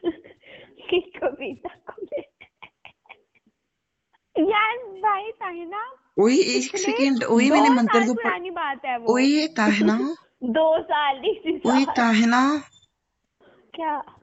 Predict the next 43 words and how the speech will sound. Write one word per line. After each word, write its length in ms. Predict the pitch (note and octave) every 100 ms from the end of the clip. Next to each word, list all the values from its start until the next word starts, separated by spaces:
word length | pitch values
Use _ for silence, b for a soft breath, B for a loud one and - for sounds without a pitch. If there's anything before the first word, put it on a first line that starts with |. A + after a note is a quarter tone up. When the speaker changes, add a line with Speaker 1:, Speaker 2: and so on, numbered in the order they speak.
| _ _
Speaker 3:
ओए, 120 | G3 B3
मैंने 240 | C4+ C4+
मंत्र 380 | B3 A#3 A3+ A#3
पढ़ 220 | A#3 G3+
दी, 120 | G3+
इन 60 | A3+
लोगों 180 | A3+ A3
की 80 |
शादी 260 | A#3 A3 F#3
होगी, 280 | G#3 G#3 B3+
फेरों 440 | - A#3 G#3+ A3
का 120 | B3
क्या 140 | B3+ C4+
हुआ? 540 | B3 E3 F3 D#3 C3+ - _ _ _ _ _ _ _ _ _ _ _ _ _ _ _ _ _ _ _ _ D4
Speaker 1:
यार, 380 | D4+ D4+ D#4
ये 120 | D#4+ D#4+
लग 300 | D4 B3+ C#4
जाने 300 | D4 C4+ C#4
अपने 320 | C#4 C#4 C#4
आप, 220 | C4+ A#3+
ये 140 | - D4+
दोनों 300 | D4+ D4 D4
घूमते 360 | D4+ A#3+ A#3
ही 120 | D4 D4+
रहते 320 | D4 - D4+
होंगे, 640 | D#4 D4+ D#4 C#4+ D4+ D4
कभी 440 | C#4+ F4 C#4 D3+
Speaker 3:
वो 60 | E3
Speaker 1:
एक 60 | -
दो 100 | C#4
का 220 | D4 -
कौन 180 | D#4+ D4+
कौन 280 | C4 C#4+
घूम 380 | C4 B3 A3+ B3
लेंगे। 280 | C4 A#3+ -
Speaker 3:
वो 340 | - F3+ E3
तो 140 | E3+ F#3
Speaker 1:
हो 80 | E3+
Speaker 3:
है 100 | C#3
Speaker 1:
जाने 200 | A#2+ A#2+
Speaker 3:
वैसे, 200 | - E4
Speaker 1:
कोई 180 | -
ना। 100 | -